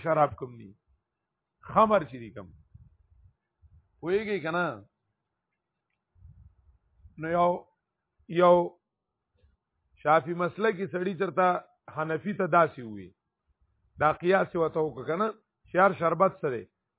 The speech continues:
حرام دی. او لږ یې هم حرام دی بیا او ډېر یې هم حرام دی. هغه ته یې ولې وي؟ لأنه یخامر العقل.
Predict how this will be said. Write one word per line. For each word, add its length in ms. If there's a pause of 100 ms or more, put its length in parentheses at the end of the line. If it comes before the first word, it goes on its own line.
(100)
حرام 480
دی. 120 (380)
او 120
لږ 200
یې 120
هم 100
حرام 300
دی 100
بیا 140
او 120
ډېر 220
یې 80
هم 100
حرام 300
دی. 80 (1600)
هغه 320
ته 120
یې 140
ولې 220
وي؟ 120
لأنه 500
یخامر 520
العقل. 340